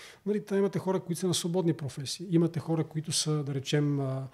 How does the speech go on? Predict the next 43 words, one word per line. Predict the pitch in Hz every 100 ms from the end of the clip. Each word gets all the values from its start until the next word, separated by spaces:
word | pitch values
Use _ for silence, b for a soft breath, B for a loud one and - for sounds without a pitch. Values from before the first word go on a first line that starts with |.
| B B B -
а, | 135 131 127 127
от, | 131 127 -
а, |
някои | 139 139 139 151 151 151
от | -
тези | 143 139
новите | 160 165 -
браншове, | 123 135 135 - 139 151
инфлуенсъри | 170 - 151 147 - 156 151
или | 151 147 147
пък, | - 147 - 165
а, |
да | 151 147 135 151
речем, | 143 156 151 143 143
такива, | 139 160 151
които | 156 151
се | - 143
занимават | 151 147 147 147
с | -
нови | 143 147
енергийни | 143 131 151
източници | 147 151 - -
и | 156
прочее. | - 156 - 151 B B B
Това | - 139
са | 190 185
хора, | 208 214
които | - 190 208
имат | 208
стандарт | 202 202 185 180 175
на |
средната | - 151 139 127
класа, | 127 143 123 202
но | 208
в |
същото | 208 - 175 165
време | 165 190
те | 180 185
не | 180
са | -
част | - 202 -
от | 151 151
нея. | 139